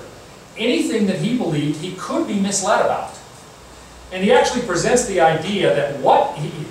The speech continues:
he asked the question, "What if there were an evil genius? And this evil genius had some means by which he was convincing me things were true when in fact they weren't.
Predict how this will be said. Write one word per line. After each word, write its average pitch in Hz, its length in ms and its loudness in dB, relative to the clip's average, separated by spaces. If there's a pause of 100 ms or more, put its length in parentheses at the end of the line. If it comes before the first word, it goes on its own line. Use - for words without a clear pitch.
(120)
he 180 100 -2
asked 202 180 2
the 160 80 -6
question, 180 360 0
"What 247 180 2
if 302 80 -2
there 247 120 -2
were 170 240 2
an 160 120 -4
evil 180 340 -4
genius? - 760 -8 (640)
And 165 140 -4
this 190 240 0
evil 285 340 -2
genius 196 760 -4 (1200)
had 196 180 -2
some 247 380 4
means 220 300 0
by 180 180 6
which 196 220 4
he 214 100 -2
was 190 240 2
convincing 214 800 2
me 196 200 4
things 190 380 -2
were 165 140 2
true 226 400 -2
when 160 160 0
in 170 140 -4
fact 170 260 0
they 170 180 2
weren't. - 380 -4